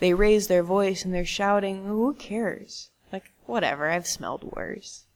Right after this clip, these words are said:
You know, or, or an insult, like, whatever, people have called me worse.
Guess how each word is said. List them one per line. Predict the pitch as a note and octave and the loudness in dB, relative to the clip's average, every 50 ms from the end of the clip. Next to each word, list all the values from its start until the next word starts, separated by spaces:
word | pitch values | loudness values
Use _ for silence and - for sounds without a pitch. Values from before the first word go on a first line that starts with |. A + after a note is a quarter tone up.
| _ _ _ _ _ - | _ _ _ _ _ -4
You | G3 G3 | -2 -2
know, | E3+ E3 D#3 D#3+ | 0 -2 -4 -4
or, | E3 E3+ - F3+ E3+ E3 E3 E3 E3 E3 E3 | -4 -4 -2 -2 0 0 -2 -2 -2 -2 0
or | E3 E3+ F3 | 0 0 0
an | E3+ F3 | 2 2
insult, | F3 F3+ F#3 F3 - - - - - - - _ - | 2 2 2 0 -2 -4 -4 -6 -6 -8 -12 _ -10
like, | F#3 F#3 F#3 F#3 - - | -10 -8 -8 -10 -8 -8
whatever, | A3 A3 A3+ A3 F#3 D#3+ D#3+ D#3+ | -4 -4 -2 -4 -4 -6 -8 -10
people | - - F#3 - - F#3 | -8 -10 -10 -6 -4 -4
have | F#3 F3+ - | -4 -6 -6
called | - - F3 F3 F3 | -6 -4 -4 -4 -2
me | F3 F3+ F3 | -4 -6 -6
worse. | F3 F3 E3+ D#3+ F3 F3 - - - - - | -4 -6 -6 -6 -10 -14 -18 -18 -18 -18 -18